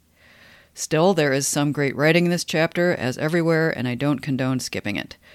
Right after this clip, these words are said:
I was particularly struck by this line. "Or, to choose a wholly unsubstantial instance, purely addressed to the fancy, why,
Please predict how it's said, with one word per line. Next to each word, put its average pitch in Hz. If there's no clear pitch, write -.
I 156
was 185
particularly 160
struck 131
by 135
this 131
line. 117
"Or, 190
to 202
choose 170
a 147
wholly 170
unsubstantial 156
instance, 147
purely 170
addressed 151
to 156
the 139
fancy, 156
why, 165